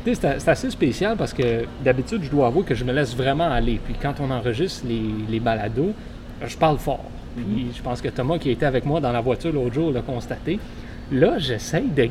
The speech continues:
Speaker 1: garder le volume un peu plus bas. Je me retiens vraiment parce qu'il y a des gens autour.
Speaker 2: Écoute, euh,
Speaker 1: Qu'on
Speaker 2: je suis dans la
Speaker 1: peut
Speaker 2: même situation.
Speaker 1: <laughs> Ouais, c'est ça qui arrive. On va essayer de pas trop les déranger. Euh, bon, Thomas, cette semaine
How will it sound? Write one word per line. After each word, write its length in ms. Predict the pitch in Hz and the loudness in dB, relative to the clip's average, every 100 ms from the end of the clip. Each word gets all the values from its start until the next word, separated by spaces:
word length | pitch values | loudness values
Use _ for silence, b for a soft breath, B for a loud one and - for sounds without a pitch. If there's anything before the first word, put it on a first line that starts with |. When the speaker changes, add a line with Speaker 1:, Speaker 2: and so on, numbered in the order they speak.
| 117 | 4
Speaker 1:
garder 380 | 131 127 127 220 | 2 2 2 2
le 120 | 170 | 2
volume 440 | 123 123 131 196 | 2 2 2 0
un 240 | 143 117 104 | 0 0 2
peu 120 | 185 | 0
plus 180 | 175 127 | 0 -4
bas. 220 | 156 208 | 2 2
Je 80 | 151 | 4
me 100 | 139 | 2
retiens 400 | 113 - - 214 285 | 0 -4 -4 -2 -2
vraiment 480 | 131 127 131 156 208 | 0 0 0 0 -2
parce 200 | 120 - | -4 -2
qu'il 200 | 139 131 | 0 2
y 60 | |
a 40 | 135 | 2
des 240 | 175 156 | 2 2
gens 280 | 127 175 208 | 4 2 4
autour. 440 | 143 123 - 156 - - B B B B | 2 2 2 2 2 -2 B B B B
Speaker 2:
Écoute, 280 | 143 - 180 - | -6 -4 -4 -4
euh, 140 | 120 120 | -4 0
Speaker 1:
Qu'on 100 | 156 | 0
Speaker 2:
je 60 | |
suis 80 | 143 | 4
dans 160 | 185 202 | 4 6
la 60 | |
Speaker 1:
peut 60 | 214 | 4
Speaker 2:
même 80 | 208 | 0
situation. 500 | - 175 139 127 139 151 | -2 -4 -4 -4 -8 -2
Speaker 1:
<laughs> 80 | |
Ouais, 80 | 208 - | 0 0
c'est 160 | - | -2
ça 160 | 139 226 | 4 4
qui 160 | - | 4
arrive. 280 | 156 147 202 | 2 0 2
On 640 | 180 170 170 - - 180 143 | 2 2 0 -2 -4 -2 0
va 60 | |
essayer 120 | 143 226 | 2 2
de 60 | |
pas 100 | 214 | 0
trop 160 | 180 190 | 4 6
les 120 | 180 | 6
déranger. 520 | 147 139 131 113 151 214 B B B B | 6 4 4 0 -2 -4 B B B B
Euh, 340 | 139 139 139 143 | 2 4 6 4
bon, 260 | 131 170 - - - | 4 2 2 -4 -2
Thomas, 240 | 160 262 | 0 2
cette 220 | - 175 | 0 0
semaine 400 | 165 151 233 247 | 2 2 2 0